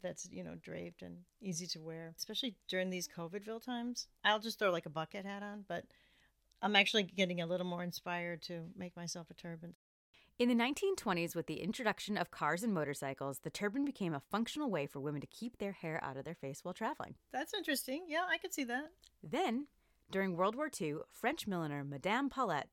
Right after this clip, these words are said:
Speaker 2: took a bike ride around Paris and saw gals wearing those practical head covers. She became inspired to make the turban fashionable and fabulous once again.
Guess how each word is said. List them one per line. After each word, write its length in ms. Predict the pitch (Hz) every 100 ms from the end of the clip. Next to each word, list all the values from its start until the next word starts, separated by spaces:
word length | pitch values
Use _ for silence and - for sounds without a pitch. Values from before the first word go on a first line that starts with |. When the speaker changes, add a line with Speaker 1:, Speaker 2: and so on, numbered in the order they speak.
| -
Speaker 2:
took 140 | 226
a 60 | 262
bike 300 | 180 170 -
ride 160 | 190
around 220 | 202 226
Paris 320 | - 143 143 -
and 140 | 170
saw 180 | 160 240
gals 400 | 262 196 190 180
wearing 240 | 160 147 143
those 160 | 135
practical 520 | - - 202 - -
head 240 | 175 156 135
covers. 380 | 131 - 110 -
She 120 | -
became 320 | 269 - 285
inspired 540 | 349 320 - 170 175 175
to 100 | 165
make 180 | 151 -
the 60 |
turban 460 | - 160 139 147 143
fashionable 640 | - 226 226 - 208 175
and 160 | 135 160
fabulous 540 | - 160 147 143 135
once 200 | 143 131
again. 320 | 147 190 107